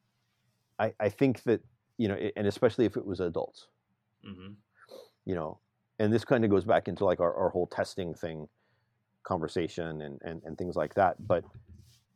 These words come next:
Speaker 1: if the idea is to learn techniques and to learn the, the system, not so much the, "Well, I have to have a new belt every three months or every four months," or whatever,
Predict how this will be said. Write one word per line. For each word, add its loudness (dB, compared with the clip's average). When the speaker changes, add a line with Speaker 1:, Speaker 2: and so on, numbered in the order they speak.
Speaker 1:
if 2
the 6
idea 8
is 0
to 2
learn 4
techniques -2
and -4
to -2
learn 4
the, 2
the -2
system, -2
not 0
so -4
much -2
the, 0
"Well, 6
I 6
have -2
to -2
have 2
a -2
new -4
belt 2
every -2
three -6
months -6
or -2
every -2
four -2
months," -6
or -4
whatever, 0